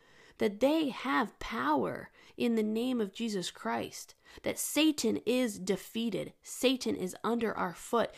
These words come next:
Satan has no power, no foothold. He has been defeated, and they need to know that now. And we can start teaching them that now. So Satan cannot come in and get strongholds in their lives. So Satan cannot come in and start to take, um,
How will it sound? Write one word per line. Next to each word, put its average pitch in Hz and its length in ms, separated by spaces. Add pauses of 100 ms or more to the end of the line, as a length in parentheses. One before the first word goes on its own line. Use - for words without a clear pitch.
(160)
Satan 247 480
has 180 260
no 240 480 (240)
power, 220 520
no 190 160
foothold. 202 640 (420)
He 208 200
has 202 140
been 202 180
defeated, 175 600 (240)
and 175 220
they 196 200
need 226 220
to 190 100
know 185 180
that 165 240
now. 156 480 (260)
And 175 140
we 214 140
can 214 160
start 190 200
teaching 190 300
them 175 220
that 170 200
now. 156 380 (180)
So - 160
Satan 208 380
cannot 180 420
come 202 200
in 180 100
and 170 80
get - 160
strongholds 175 580
in 170 120
their 160 140
lives. 160 360 (180)
So - 160
Satan 185 320
cannot 180 440
come 196 180
in 180 220 (240)
and 180 180
start 180 260
to 180 100
take, 185 460 (320)
um, 170 380